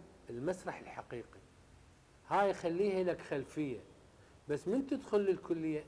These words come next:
انسى أنت عندك هاي الخلفية حتى تتعلم". بصراحة الكلية ما كانت تعلم بس تمثيل،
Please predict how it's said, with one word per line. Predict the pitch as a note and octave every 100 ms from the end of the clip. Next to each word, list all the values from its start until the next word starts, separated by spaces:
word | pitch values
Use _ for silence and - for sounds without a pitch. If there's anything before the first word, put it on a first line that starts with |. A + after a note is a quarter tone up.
| -
انسى | C#4+ C4+ A#3+
أنت | G3 F3
عندك | D#3 C#3 C3
هاي | C3+
الخلفية | A#2+ - A2+ - A#2+ - - -
حتى | - D#3+ D#3+
تتعلم". | D3 C3 - B2+ G#2 F#2 - - - - - - - -
بصراحة | - F#3+ G3 E3+
الكلية | - F3 F3+
ما | F3+
كانت | F3+ F#3 D3+
تعلم | C#3 C#3 B2+ A#2
بس | A#2+
تمثيل، | - A2 - A2